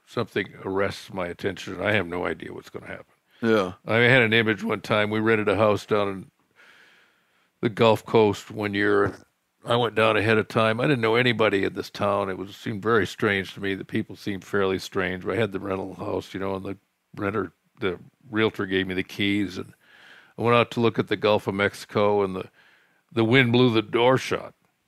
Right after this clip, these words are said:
Speaker 1: Now I'm on the porch. I can't get back into the house. I don't know anybody. <laughs> Somebody drove me there.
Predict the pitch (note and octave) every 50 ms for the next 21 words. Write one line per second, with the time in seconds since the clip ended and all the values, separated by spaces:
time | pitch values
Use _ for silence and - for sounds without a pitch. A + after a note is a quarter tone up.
0 | _ _ _ _ _ _ _ _ _ _ _ _ _ _ _ _ - - B2 C3+
1 | C#3+ C#3+ C3+ B2+ A#2+ A2 G2+ - - - C#3 C3 B2+ - - A#2 G2+ - - C3
2 | B2 A#2+ - A#2 G#2+ - A2 G#2+ G#2 G2+ - A2+ G2+ G2+ G2 G2+ G2 G#2 G#2+ G#2+
3 | G#2 - - G#2+ G#2 A2+ A2+ A2 G#2+ A2 A2+ A2+ A2+ A2 G#2 G2 F2+ G#2+ G#2 A2
4 | G2+ F#2+ - - - _ - - - - - - - E3+ D3+ C#3 C#3 A#2+ G2+ B2+
5 | B2+ B2+ C3+ C3 A#2 B2 A#2+ G#2 A2+ A2+ A2+ A#2+ A#2 A2+